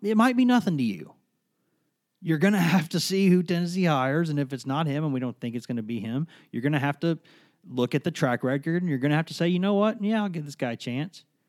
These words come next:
So all I'm saying is be open-minded about this. Like I think most Tennessee fans probably are, but there is that certain vocal, vocal minority that is just going to, they're just going to troll, they're just going to be upset, they're just gonna do what they do, and that's fine.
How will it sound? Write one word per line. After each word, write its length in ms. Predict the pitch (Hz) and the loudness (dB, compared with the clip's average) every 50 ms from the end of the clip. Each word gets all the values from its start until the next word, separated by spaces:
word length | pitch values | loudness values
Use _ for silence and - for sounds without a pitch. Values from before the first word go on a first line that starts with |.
| _ _ _ _ _ _ _ _ _ _ _ - | _ _ _ _ _ _ _ _ _ _ _ -6
So 300 | - - 180 160 143 - - | -2 0 0 0 0 -2 -2
all 200 | 160 185 214 220 | 0 2 4 2
I'm 80 | 214 165 | 2 2
saying 260 | 147 170 175 175 160 | 0 0 0 0 0
is 100 | 147 123 | -2 -2
be 180 | 117 143 147 143 | -2 -2 -2 0
open-minded 560 | 151 135 139 127 123 120 120 127 120 110 117 | 0 0 0 0 0 0 -2 -4 -4 -4 -6
about 260 | 104 101 101 98 - | -6 -6 -8 -10 -10
this. 340 | - 98 - 101 - - - _ _ _ _ _ _ _ _ _ _ _ _ _ _ _ _ _ - | -12 -16 -16 -14 -16 -18 -20 _ _ _ _ _ _ _ _ _ _ _ _ _ _ _ _ _ -2
Like 200 | 147 147 147 170 | 0 0 2 2
I 80 | 165 160 | 2 0
think 200 | - 170 175 151 | 0 -2 -4 -4
most 300 | 131 120 123 135 - - | -4 -4 -4 -4 -4 -4
Tennessee 300 | 147 139 139 - 139 135 | -4 -4 -4 -4 -4 -6
fans 220 | - 143 143 143 143 | -4 -4 -6 -6 -6
probably 360 | - 120 110 117 143 156 139 | -6 -6 -4 -2 0 0 0
are, 200 | 120 113 117 120 | 0 0 -2 -4
but 160 | 123 113 - | -6 -6 -8
there 160 | 120 117 113 | -8 -8 -8
is 80 | 110 101 | -8 -8
that 180 | 117 110 104 - | -8 -10 -10 -10
certain 460 | - - 113 113 120 127 127 127 117 110 107 107 104 | -10 -8 -8 -6 -6 -6 -8 -8 -8 -10 -16 -10 -4
vocal, 560 | 117 110 113 110 - 123 123 123 120 120 _ _ _ _ _ _ _ _ _ _ _ _ _ _ _ _ _ _ _ _ | -2 -2 -2 0 0 -2 -2 -2 -2 -6 _ _ _ _ _ _ _ _ _ _ _ _ _ _ _ _ _ _ _ _
vocal 360 | 123 117 123 120 - 131 127 | 0 0 0 2 2 0 2
minority 640 | 123 123 117 127 123 127 - 127 131 127 117 123 127 127 | 2 0 0 0 0 0 0 0 0 0 0 0 -2 -2
that 220 | 110 120 117 110 | -2 -2 -2 -2
is 180 | 113 113 104 - | -4 -6 -6 -6
just 280 | - 120 117 117 - | -6 -4 -4 -4 -4
going 320 | - 120 113 117 120 117 110 | -4 -4 -2 -2 -2 -2 -4
to, 200 | - 120 113 110 117 - _ _ _ _ - | -4 -4 -6 -6 -6 -12 _ _ _ _ -4
they're 140 | 120 117 | -4 -4
just 360 | 113 101 107 117 120 123 - - | -4 -4 -4 -4 -4 -4 -2 -2
going 300 | 117 110 113 120 120 117 | -2 0 0 0 -2 -2
to 80 | 120 107 | -4 -8
troll, 320 | - - 123 113 117 113 | -8 -4 -2 0 0 0
they're 140 | 113 104 101 | 0 -2 -6
just 240 | 104 110 110 - - | -6 -10 -14 -12 -10
going 280 | 120 113 110 113 107 | -10 -8 -6 -6 -8
to 80 | - 101 | -8 -6
be 140 | 110 113 110 | -4 -4 -4
upset, 460 | 110 101 - - 123 110 110 110 - | -4 -6 -6 -6 -6 -4 -6 -6 -6
they're 100 | 113 107 | -8 -10
just 240 | 101 107 123 123 - | -8 -8 -8 -8 -6
gonna 160 | - 131 123 | -4 -4 -4
do 160 | 117 120 123 | -2 0 0
what 120 | 120 120 - | 0 0 -2
they 120 | 123 120 113 | -4 -6 -6
do, 200 | 110 113 110 113 | -6 -6 -6 -4
and 100 | 127 147 | -2 0
that's 180 | 156 165 160 - | 0 0 -2 -2
fine. 280 | - 127 113 117 117 | -4 -4 -4 -4 -8